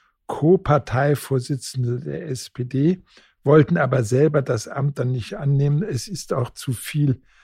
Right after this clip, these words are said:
Ministerpräsidentin und das Amt zu übernehmen. Aber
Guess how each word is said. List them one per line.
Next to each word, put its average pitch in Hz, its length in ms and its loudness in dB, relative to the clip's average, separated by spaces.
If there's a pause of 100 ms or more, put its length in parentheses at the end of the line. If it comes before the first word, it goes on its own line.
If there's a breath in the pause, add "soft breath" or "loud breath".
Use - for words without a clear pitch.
(220 soft breath)
Ministerpräsidentin 120 1400 -2
und - 580 -4
das - 240 -6
Amt 143 300 -6
zu - 200 -12
übernehmen. 131 480 -4 (680 soft breath)
Aber 180 500 2